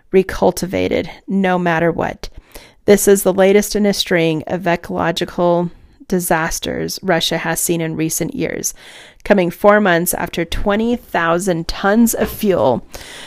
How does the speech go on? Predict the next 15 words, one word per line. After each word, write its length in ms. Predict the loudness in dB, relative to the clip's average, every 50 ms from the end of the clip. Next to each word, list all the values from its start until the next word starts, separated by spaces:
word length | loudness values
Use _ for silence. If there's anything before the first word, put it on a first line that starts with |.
| -20 -16 4
from 180 | 4 6 6
a 80 | 6 4
damaged 500 | 4 4 4 4 4 2 0 -2 0 -2
tank 400 | 0 0 0 0 -2 -2 0 8
poured 540 | 8 8 10 10 6 6 4 2 0 -2 -4 -4
into 280 | -4 -4 2 4 4 4
a 60 | 4
nearby 640 | 2 2 2 2 2 0 0 -2 -2 -2 -2 -4 -4
area, 560 | -4 -4 -4 -2 -2 -4 -4 -4 -6 -8 -10 -12 -18 _ _ _ _ _ _ _ _ _ _ _ _ _ _ _ _ _ _ -20 -20 -20 _ _ _ -8
or 80 | -4 -2
I 80 | -2
guess 240 | 0 0 -2 -2 -2
a 60 | -2
nearby 380 | -2 0 -2 0 0 0 -2 -2
river, 520 | -2 -2 -4 -4 -4 -6 -6 -6 -6 -8